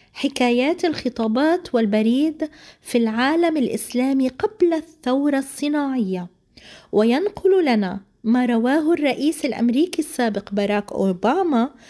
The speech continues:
في مذكراته حك-، حكايات من أبي، وغيرهما مما تحمله الكتب التي يستعرضها الكاتب الصحفي النابه أحمد السعداوي.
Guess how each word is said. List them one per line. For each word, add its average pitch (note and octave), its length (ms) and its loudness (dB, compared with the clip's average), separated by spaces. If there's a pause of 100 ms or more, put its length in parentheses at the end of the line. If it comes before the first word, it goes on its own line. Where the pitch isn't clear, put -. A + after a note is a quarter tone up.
(160)
في - 220 -2
مذكراته A#3+ 1300 0
حك-، - 420 -10
حكايات B3 880 0
من G#3+ 160 2
أبي، G#3+ 380 -2 (500)
وغيرهما F4+ 760 4 (220)
مما F4 200 0
تحمله D#4+ 580 -2
الكتب G#3+ 580 -2 (380)
التي A#3 300 2
يستعرضها A3+ 760 0
الكاتب A3 580 -2 (280)
الصحفي A3+ 800 -2 (480)
النابه A3 760 2
أحمد G3+ 500 -2
السعداوي. G3 800 -2